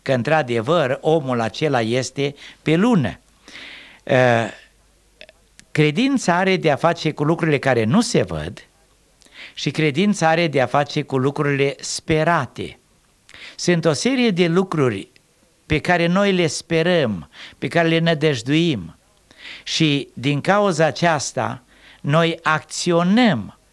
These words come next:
pe baza a ceea ce nădăjduim. De exemplu, eu sper că scaunul acesta mă va ține.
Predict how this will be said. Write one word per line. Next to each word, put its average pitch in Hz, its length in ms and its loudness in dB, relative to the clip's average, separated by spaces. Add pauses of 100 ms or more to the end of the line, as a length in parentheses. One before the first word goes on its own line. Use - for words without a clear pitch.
(320)
pe 143 180 0
baza 143 520 0
a 143 160 0
ceea 156 280 0
ce - 180 -4
nădăjduim. 135 840 -2
De 117 120 -2
exemplu, 151 540 0 (340)
eu 139 500 0
sper 151 760 -2 (380)
că 135 140 -2
scaunul 127 600 0
acesta 120 440 -2
mă 127 140 0
va 131 140 2
ține. 127 460 -4